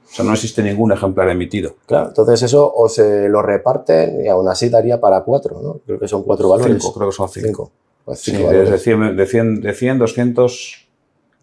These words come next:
Speaker 1: quinientos mil, dos mil, cuatro mil reales de Bellón, si mal no recuerdo.
Speaker 2: Pues
Speaker 1: Sí, bueno, a ver, una, una cuestión de lo que es el reminder. A ver,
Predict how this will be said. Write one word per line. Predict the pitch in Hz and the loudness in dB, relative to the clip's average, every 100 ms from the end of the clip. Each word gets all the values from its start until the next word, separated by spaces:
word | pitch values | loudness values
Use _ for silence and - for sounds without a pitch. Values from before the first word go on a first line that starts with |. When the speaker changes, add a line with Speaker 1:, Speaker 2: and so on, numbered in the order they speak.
| _ | _
Speaker 1:
quinientos | 104 113 123 120 113 | -4 2 2 2 0
mil, | 120 123 | 0 2
dos | 101 | 0
mil, | 110 113 | -2 -2
cuatro | 104 95 95 | -2 -2 -4
mil | 98 95 90 | -6 -8 -6
reales | 92 87 87 | -4 -4 -4
de | |
Bellón, | 85 80 87 | -8 -10 -14
si | - | -10
mal | 87 85 | -8 -4
no | |
recuerdo. | 87 - - - | -4 -4 -8 -16
Speaker 2:
Pues | - - - - | -16 -12 -8 -2
Speaker 1:
Sí, | 139 | 2
bueno, | 123 - - | 2 0 -2
a | 135 | 2
ver, | 135 123 156 | 2 2 -2
una, | 165 165 156 | 2 2 2
una | 160 160 | 0 -2
cuestión | 151 - 165 | -4 -4 -2
de | 151 | 0
lo | 131 | 0
que | 135 | 0
es | 135 | -2
el | 123 | -2
reminder. | 120 110 107 95 80 - _ _ _ - | 0 0 -4 -4 -6 -8 _ _ _ -2
A | 117 | 0
ver, | 104 | 0